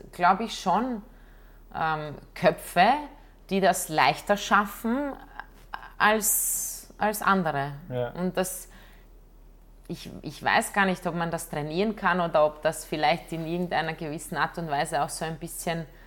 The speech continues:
Speaker 1: äh, ich will gar nicht sagen, angeboren ist, aber so weißt du, wie du, wie du einfach von, von klein auf,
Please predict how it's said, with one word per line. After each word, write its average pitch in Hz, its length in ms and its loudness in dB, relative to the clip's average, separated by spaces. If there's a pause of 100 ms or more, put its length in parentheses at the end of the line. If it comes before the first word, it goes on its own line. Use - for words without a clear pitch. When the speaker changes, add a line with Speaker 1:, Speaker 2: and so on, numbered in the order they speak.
(280)
Speaker 1:
äh, 143 240 -2 (120)
ich - 160 -12
will 165 120 -4
gar 170 120 2
nicht 175 140 -2
sagen, 180 200 0
angeboren 165 680 0
ist, 160 200 -8
aber 165 140 2
so 170 140 -4
weißt 170 260 0
du, 185 80 -2
wie 190 100 0
du, 175 200 -4
wie 185 80 -2
du 180 100 -2
einfach 175 320 -2
von, 180 260 -2
von 175 220 -8
klein 180 320 2
auf, 175 260 4